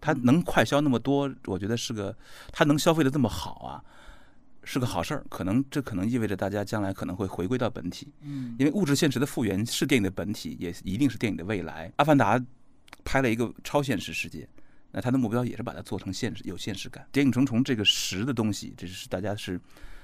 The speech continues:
Speaker 1: 这不光是，呃，保罗追求的，也是我追求的。保罗说：“我看你们拍了这么多伦敦，全是在拍这个
Speaker 2: 游客。
Speaker 1: 游客伦敦。
Speaker 2: <laughs>”
Speaker 1: 那我也是这个想法，你们拍了这么多次长-，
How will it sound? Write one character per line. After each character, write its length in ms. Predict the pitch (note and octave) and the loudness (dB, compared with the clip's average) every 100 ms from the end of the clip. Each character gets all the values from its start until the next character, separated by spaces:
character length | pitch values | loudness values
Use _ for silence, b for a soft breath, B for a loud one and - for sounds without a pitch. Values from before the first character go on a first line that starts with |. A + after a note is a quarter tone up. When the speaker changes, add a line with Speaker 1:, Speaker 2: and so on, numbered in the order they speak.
| B - | B -6
Speaker 1:
这 100 | C#3+ | -2
不 120 | F#3 | 2
光 200 | G3 F#3+ | 2 2
是， 420 | - A#2 F#2+ E2 | 2 2 2 -2
呃， 240 | - F2+ F#2 - | -4 -6 -8 -6
保 120 | - F2 | -2 0
罗 120 | G2 | 0
追 140 | B2+ | 0
求 140 | A#2+ G#2 | 0 2
的， 60 | |
也 80 | A2 | 2
是 120 | - | 2
我 100 | C#3 | -2
追 140 | - A2 | -2 -6
求 200 | - B2+ | -6 -14
的。 160 | - - | -16 -6
保 120 | - | 0
罗 120 | G2+ B2+ | 2 2
说 260 | C#3 C3 | 2 0
：“我 180 | A2+ F#2 | 0 -4
看 180 | F2 B2 | -2 -4
你 40 | |
们 120 | F#2 F#2+ | -2 -2
拍 160 | - | -2
了 60 | A2+ | -2
这 100 | G#2+ | -2
么 80 | G2+ | -2
多 80 | |
伦 240 | G2 G2 G2 | -2 -2 -2
敦， 200 | A2 G#2+ | 0 -2
全 220 | - F#2 | -2 -4
是 120 | A2+ | -4
在 180 | G2 F#2 | -4 -6
拍 280 | - G2+ G2 | -4 -4 -2
这 120 | G2+ | -4
个 160 | E2 - B B | -8 -10 B B
Speaker 2:
游 140 | C#3+ D3+ | -8 -2
客。 60 | G3+ | 2
Speaker 1:
游 80 | |
客 180 | G3+ D#3+ | 4 6
伦 180 | G2+ F#2+ | 4 4
敦。 200 | G#2 G2 - E3 | 2 0 -4 -10
Speaker 2:
<laughs>” 220 | - - | -8 -2
Speaker 1:
那 100 | C3 | 4
我 160 | B2 C3 | 8 10
也 80 | F3+ | 8
是 100 | C3 | 6
这 80 | C3+ | 0
个 60 | |
想 160 | A#2+ A2+ | 0 0
法， 200 | A2+ F#2+ | -2 0
你 120 | F#2+ | 2
们 120 | A2 | 2
拍 160 | C#3+ D#3+ | 2 0
了 80 | D3 | -2
这 100 | C#3 | 0
么 100 | A#2 | 0
多 120 | B2+ | 0
次 220 | - A#2 | -2 -4
长-， 180 | F#2+ - | -4 -8